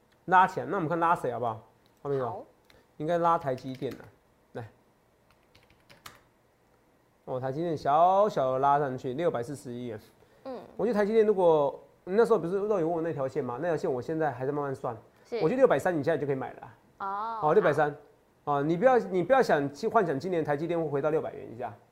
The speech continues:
Speaker 2: 是。
Speaker 1: 哦，我不能说几率零啦，哦，那是很惨烈的空头啦。
Speaker 2: 是。
Speaker 1: 你听懂吗？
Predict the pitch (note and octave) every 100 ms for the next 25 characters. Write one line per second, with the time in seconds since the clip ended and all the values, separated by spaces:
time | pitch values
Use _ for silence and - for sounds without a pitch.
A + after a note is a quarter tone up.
0 | _ _ - A#3+ - - E3 E3+ G#3+ G3+
1 | C#4 B3 B3+ - B3 C4 F#3+ D3 C3 C#3+
2 | A#2+ A2+ - _ _ - F3+ A#3+ A3+ G#3+
3 | C3+ F3 G#3+ E3 F#3 D#3+ F3 F3+ C#3 A#2
4 | A#2+ A2+ - _ _ _ - E3+ G3+ D3
5 | C#3 C3